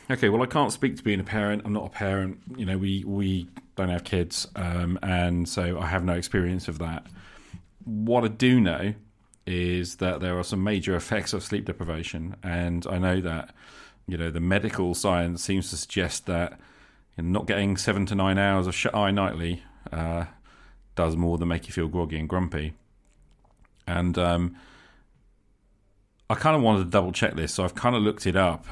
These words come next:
and, uh, you're talking about memory issues, trouble thinking and concentrating, talking about mood changes, be more prone to accidents, weakened immunity, high blood pressure,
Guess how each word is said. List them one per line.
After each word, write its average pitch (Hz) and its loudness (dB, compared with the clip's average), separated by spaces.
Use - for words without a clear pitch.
and, 87 0
uh, 90 0
you're 95 0
talking 104 0
about 80 -2
memory 101 2
issues, 92 -2
trouble 92 0
thinking 95 0
and 90 -4
concentrating, 92 -2
talking 80 -6
about 80 -6
mood 95 4
changes, 87 0
be 87 0
more 85 2
prone 87 0
to 76 -6
accidents, - -6
weakened 90 -2
immunity, 90 0
high 87 -2
blood 85 -6
pressure, 87 -2